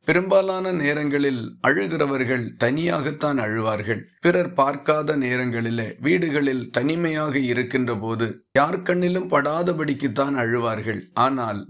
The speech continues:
தேவன் எல்லா இடங்களிலும், எல்லா சூழ்நிலைகளிலும் நம்மை கவனித்து கொண்டுதான் இருக்கின்றார்.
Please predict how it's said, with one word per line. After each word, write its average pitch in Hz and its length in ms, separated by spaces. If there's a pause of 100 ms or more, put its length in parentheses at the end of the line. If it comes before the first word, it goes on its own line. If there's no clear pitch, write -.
தேவன் 139 500
எல்லா 120 500
இடங்களிலும், 135 760
எல்லா 120 420 (120)
சூழ்நிலைகளிலும் 123 840 (260)
நம்மை 117 340
கவனித்து 120 560
கொண்டுதான் 110 480
இருக்கின்றார். 101 640